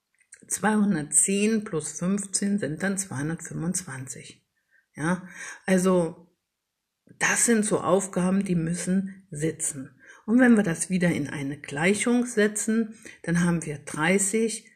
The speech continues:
geteilt durch hundert Prozent oder dreißig Bruchstrich hundert Prozent ist gleich x geteilt durch fünfundsiebzig Prozent oder x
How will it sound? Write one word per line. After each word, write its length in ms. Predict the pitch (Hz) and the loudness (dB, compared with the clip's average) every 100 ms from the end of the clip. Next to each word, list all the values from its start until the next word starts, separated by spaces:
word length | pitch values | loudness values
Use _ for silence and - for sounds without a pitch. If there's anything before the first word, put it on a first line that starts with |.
| _ - | _ -12
geteilt 460 | - 165 160 156 | -6 0 0 0
durch 180 | 143 - | -6 -6
hundert 320 | 170 170 151 | -4 -4 -6
Prozent 560 | - 156 - 143 175 196 | -12 -8 -6 -2 -2 -2
oder 220 | 165 156 | -4 -6
dreißig 680 | 156 - 147 147 147 143 - | -8 -8 -6 -4 -6 -8 -12
Bruchstrich 680 | - 160 156 - - 160 - | -6 -6 -6 -16 -18 -16 -4
hundert 320 | 196 262 294 | 0 0 0
Prozent 540 | 226 220 - 208 208 208 - - - | -2 -2 0 2 2 -2 -16 -8 2
ist 320 | 196 202 - | 2 2 -2
gleich 320 | 196 190 - | -2 -2 -2
x 380 | 165 180 - - | -2 -2 -4 -10
geteilt 460 | - - 160 151 151 | -10 -8 -6 -6 -8
durch 100 | 120 | -10
fünfundsiebzig 640 | - 214 226 208 208 - | -2 0 2 0 -2 -14
Prozent 440 | - 175 - 165 - | -8 -8 -6 -6 -8
oder 200 | 160 156 | -12 -10
x 320 | - 175 - | -6 -4 -6